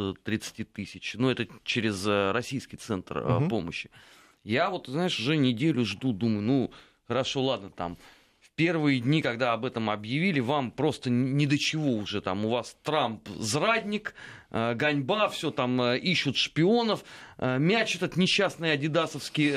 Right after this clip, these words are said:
Speaker 1: разорвали в клочья, хотя на нём написано, <laughs> что он содержит чип, который ориентируется, да, и, и, собственно, все чемпионат мира, кто видел, же повторы вот
Speaker 2: Мгм.
Speaker 1: этой вот.
Speaker 2: Заранее было известно, сильно
Speaker 1: Ду-,
Speaker 2: заранее.
Speaker 1: думаю, ладно, ну, ну, щас не досуг вам. Ну, э,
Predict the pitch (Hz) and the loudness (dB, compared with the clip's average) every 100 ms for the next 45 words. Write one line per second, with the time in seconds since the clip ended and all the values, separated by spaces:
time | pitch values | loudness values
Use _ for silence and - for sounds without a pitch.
0 | 143 139 160 170 170 156 143 - 165 156 | 2 2 2 2 2 0 -2 2 4 4
1 | - 123 - - 143 151 156 165 165 165 | 2 -4 -6 -4 0 2 4 2 4 2
2 | 175 233 233 - 175 156 - - - 185 | 0 0 0 2 0 -2 -6 -8 0 2
3 | 170 185 175 185 160 165 - - 196 - | 2 2 2 2 0 0 0 2 0 0
4 | - - 151 170 165 165 156 170 156 143 | -4 -2 2 2 2 0 4 4 6 4
5 | 120 143 180 147 - - - 113 160 147 | 2 2 2 0 -6 -10 -4 0 0 2
6 | 143 - 170 - 156 147 139 160 135 - | 0 0 -2 0 0 0 0 -2 -2 0
7 | 135 135 202 165 120 101 90 92 - 135 | 0 2 2 2 0 -4 -6 -6 -4 -4
8 | - 151 127 117 117 98 95 80 - - | -2 2 4 4 4 2 0 -2 -6 -18
9 | - - - 123 117 160 165 127 120 120 | -20 -12 -2 2 4 4 2 2 0 0
10 | 131 180 - 113 117 - - 160 214 156 | 2 0 0 -2 -2 -6 0 4 6 6
11 | 208 170 165 196 131 117 123 120 - 151 | 6 6 4 2 0 -6 -8 -8 0 2
12 | 196 - 202 - 185 175 202 - 147 - | 4 4 0 0 0 2 0 -2 -6 -6
13 | 58 - - - _ - 143 170 147 - | -12 -12 -18 -20 _ 0 2 2 0 2
14 | 131 127 123 127 | 4 6 6 4